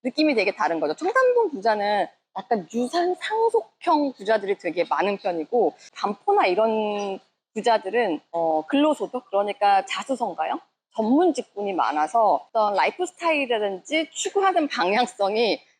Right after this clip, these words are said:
청담동 부자와 반포동 부자는 제가 조금 다른 것 같아요. 여기 계시는 분들, 그리고 여기 올려는 분들 같은 경우에는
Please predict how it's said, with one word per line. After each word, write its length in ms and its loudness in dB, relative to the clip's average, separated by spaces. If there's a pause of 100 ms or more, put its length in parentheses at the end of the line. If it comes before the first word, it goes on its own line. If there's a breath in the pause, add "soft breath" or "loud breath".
(120)
청담동 640 2
부자와 500 2
반포동 500 -2
부자는 380 0
제가 260 -2
조금 220 -10
다른 280 0
것 80 2
같아요. 300 2
여기 180 0
계시는 680 0 (140)
분들, 340 0 (100)
그리고 260 0
여기 260 2
올려는 600 2
분들 360 -2
같은 300 -4
경우에는 540 0